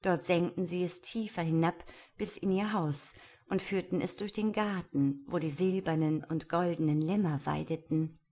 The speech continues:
Da stellten sie sich hinter einen großen Baum und begannen eine wunderbar tönende Musik. Davon wachte der Knabe auf und ging aus seinem Häuschen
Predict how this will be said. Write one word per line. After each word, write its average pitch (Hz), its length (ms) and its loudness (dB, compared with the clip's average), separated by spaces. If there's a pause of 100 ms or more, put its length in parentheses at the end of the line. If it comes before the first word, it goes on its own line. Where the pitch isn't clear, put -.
(640)
Da 233 100 2
stellten 262 480 4
sie 220 140 -4
sich 220 180 0
hinter 208 320 -2
einen 208 240 2
großen 185 460 -2
Baum 160 420 2 (340)
und 185 200 -2
begannen 165 420 2
eine 156 340 -2
wunderbar 170 680 0
tönende 160 520 2
Musik. 165 680 -2 (420)
Davon 175 420 2 (120)
wachte 170 400 -4
der 170 120 0
Knabe 160 540 0
auf 202 320 0 (400)
und 226 160 2
ging 233 300 4
aus 214 100 0
seinem 220 400 2
Häuschen 147 720 -2